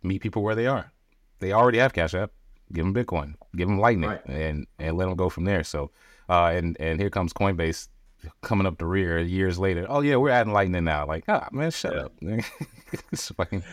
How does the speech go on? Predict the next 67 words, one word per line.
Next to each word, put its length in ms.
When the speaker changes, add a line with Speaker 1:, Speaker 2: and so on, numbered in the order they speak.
Speaker 2:
But 160
it 160
is 140
hopeful, 320
man. 200
Maybe, 100
Speaker 1:
But 100
it's 100
Speaker 2:
like, 80
Speaker 1:
hopeful, 240
Speaker 2:
all 100
Speaker 1:
yeah. 60
Speaker 2:
these, 280
'cause 220
like 160
you 60
said, 340
you 120
talk 320
to 60
all 60
these 180
people 460
and 160
they're, 180
you're 160
like, 280
"Tell 120
me 80
about 220
Bitcoin." 320
And 80
they 80
just 380
list 300
off 140
a 60
bunch 240
of 60
nonsense. 480
Speaker 1:
Yeah. 80
Speaker 2:
Well, 80
how 100
many 120
people 320
on 120
Coinbase 560
are 40
logging 340
in 100
every 180
day 420
to 100
those 200
same 280
people 280
who 100
don't 180
know? 200
And 100
then 60
they 100
see 140
the 80
Lightning 320
Network. 340
It, 120